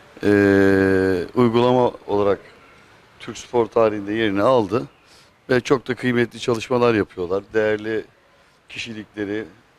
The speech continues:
faydalı olmuş insanları, başarılı olanları tespit ediyorlar ve doğru tespitler halkın tespitlerine dayandırıyorlar.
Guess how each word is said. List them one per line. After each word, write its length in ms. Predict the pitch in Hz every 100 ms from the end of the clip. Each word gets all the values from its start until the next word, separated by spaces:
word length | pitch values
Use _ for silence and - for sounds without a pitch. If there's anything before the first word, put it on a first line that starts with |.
| _ -
faydalı 380 | 110 110 113
olmuş 280 | 110 107 98
insanları, 600 | 110 98 110 104 98 104
başarılı 380 | 107 101 113 107
olanları 460 | 104 104 98 98 98
tespit 340 | 117 98 -
ediyorlar 400 | 101 98 90 98
ve 160 | 101 101
doğru 220 | 110 113
tespitler 600 | 98 85 - - 113 110 _ _ _ _ _ _
halkın 320 | 131 123 139
tespitlerine 600 | 131 120 - 127 120 104
dayandırıyorlar. 680 | 104 98 90 92 92 120